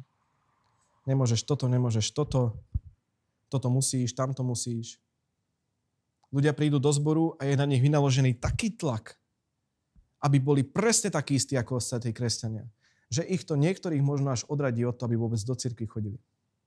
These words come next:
Podľa lásky jedných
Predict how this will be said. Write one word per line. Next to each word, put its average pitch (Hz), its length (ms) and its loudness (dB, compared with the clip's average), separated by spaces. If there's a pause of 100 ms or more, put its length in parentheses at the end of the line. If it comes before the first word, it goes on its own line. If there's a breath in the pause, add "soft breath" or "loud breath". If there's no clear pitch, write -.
(1800)
Podľa 117 320 2
lásky 160 380 -2
jedných 135 260 0